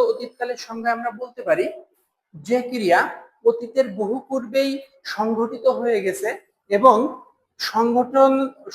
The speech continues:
সংঘটিত হয়ে যাওয়ার পরে আরো কিছু ঘটনা ঘটে গেছে, এই ধরনের কালকে পুরাঘটিত বর্তমানকাল, আহ, সরি, পুরাঘটিত অতীতকাল বলা হয়। অর্থাৎ অতীতের বহু পূর্বে একটা ঘটনা ঘটবে এবং তারপরে আরো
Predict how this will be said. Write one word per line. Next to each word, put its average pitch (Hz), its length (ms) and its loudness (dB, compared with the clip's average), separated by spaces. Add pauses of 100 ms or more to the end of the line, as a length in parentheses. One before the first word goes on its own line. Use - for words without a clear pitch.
সংঘটিত 233 480 -2 (120)
হয়ে 240 240 0
যাওয়ার 254 240 2 (460)
পরে 226 240 10 (240)
আরো 247 120 4 (100)
কিছু 285 160 -4 (100)
ঘটনা 226 280 4 (120)
ঘটে 196 260 2
গেছে, - 220 0 (1120)
এই 233 220 8
ধরনের 269 320 -2 (100)
কালকে 220 300 4 (420)
পুরাঘটিত 254 500 2 (120)
বর্তমানকাল, 190 560 2 (220)
আহ, 214 120 8 (160)
সরি, 214 160 -4 (140)
পুরাঘটিত 262 460 0 (120)
অতীতকাল - 340 -4 (100)
বলা 147 200 2
হয়। 127 140 -4 (460)
অর্থাৎ 277 240 4 (360)
অতীতের 262 360 2 (100)
বহু 240 240 0
পূর্বে 269 320 0
একটা 233 220 -4
ঘটনা 214 260 -2 (100)
ঘটবে 185 260 2 (400)
এবং 247 160 4 (200)
তারপরে 254 480 8 (180)
আরো 240 120 6